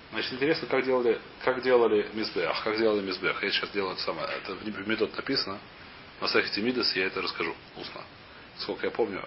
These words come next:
сейчас не видел, неважно. Как делали, как делается мизбех? Мизбех аваним написано, авани-, аваним шлемот. Что делали? Приносили камни. Камешки.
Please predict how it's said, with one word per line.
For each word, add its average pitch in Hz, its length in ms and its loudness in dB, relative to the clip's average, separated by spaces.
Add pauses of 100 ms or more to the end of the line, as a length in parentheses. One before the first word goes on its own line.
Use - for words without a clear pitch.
(160)
сейчас - 260 -4
не 98 60 -10
видел, 95 220 -8
неважно. 87 300 -8 (720)
Как 135 140 6
делали, 127 380 8 (160)
как 131 200 4
делается 117 320 6
мизбех? 92 500 -2 (840)
Мизбех 113 360 6
аваним 110 280 8
написано, 107 380 -2
авани-, 107 220 -2
аваним 104 400 4
шлемот. 104 380 2 (2250)
Что - 180 4
делали? 90 260 6
Приносили 107 640 4
камни. 82 300 6 (640)
Камешки. - 440 4